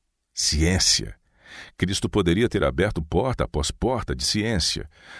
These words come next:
Poderia ter revelado aos homens tesouros de ciência com os quais se banqueteassem até o tempo presente.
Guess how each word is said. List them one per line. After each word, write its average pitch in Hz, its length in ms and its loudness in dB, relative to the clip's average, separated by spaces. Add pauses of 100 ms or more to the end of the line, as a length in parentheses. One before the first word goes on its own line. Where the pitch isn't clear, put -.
(140)
Poderia 127 420 6
ter 170 200 0
revelado 85 580 4
aos 80 180 4
homens 113 400 2
tesouros 104 720 2
de 101 120 0
ciência 117 580 2 (320)
com 120 180 2
os 85 140 0
quais 110 340 -2
se 92 140 0
banqueteassem 95 1040 0
até 98 400 -2
o 90 80 -2
tempo 85 380 -2
presente. 69 680 -2